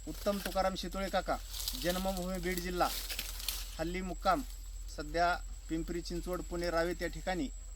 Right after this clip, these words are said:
आणि जी कर्मभूमी माझी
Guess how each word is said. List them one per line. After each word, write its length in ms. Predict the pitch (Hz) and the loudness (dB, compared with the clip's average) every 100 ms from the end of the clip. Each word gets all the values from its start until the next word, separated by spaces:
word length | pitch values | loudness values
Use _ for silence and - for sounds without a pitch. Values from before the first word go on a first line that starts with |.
| - 165 165 135 | -6 -6 -4 -2
आणि 420 | 147 165 170 175 - - - - - - - | 0 0 0 -2 -6 -10 -10 -10 -10 -10 -6
जी 60 | 165 | -2
कर्मभूमी 560 | 185 190 202 196 185 | 2 4 4 4 2
माझी 360 | 185 175 165 | 4 4 4